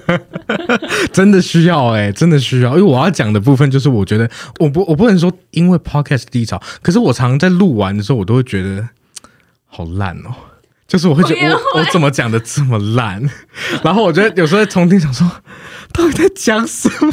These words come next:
Speaker 1: 么？怎么会这么难听？<laughs> 对，有时候，有，有时候你在看，尤其从电影，然后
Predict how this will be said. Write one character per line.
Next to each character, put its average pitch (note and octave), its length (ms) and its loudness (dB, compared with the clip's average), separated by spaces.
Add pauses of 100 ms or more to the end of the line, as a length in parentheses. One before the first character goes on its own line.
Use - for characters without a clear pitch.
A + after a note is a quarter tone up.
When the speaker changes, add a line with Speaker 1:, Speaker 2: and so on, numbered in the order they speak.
(100)
Speaker 1:
么？ E4 120 0 (340)
怎 - 220 -8
么 A#3+ 100 -8
会 D#4+ 200 -2
这 D#4+ 200 -4
么 C4+ 100 -4
难 A3+ 380 -4
听？ - 300 -12 (240)
<laughs> - 680 -12
对， A2 300 -6
有 G3 40 2
时 G#3+ 80 0
候， C4 80 0
有， B3 180 2
有 E3 100 -4
时 D3+ 80 -2
候 G#3 80 0
你 D3 120 -4
在 E3+ 140 -2
看， D3+ 320 -4 (140)
尤 C#3 100 -2
其 C#3+ 140 -4
从 B2 320 -8
电 C#3 180 -2
影， G#2 140 -4
然 F#2 100 -6
后 A#2 80 -4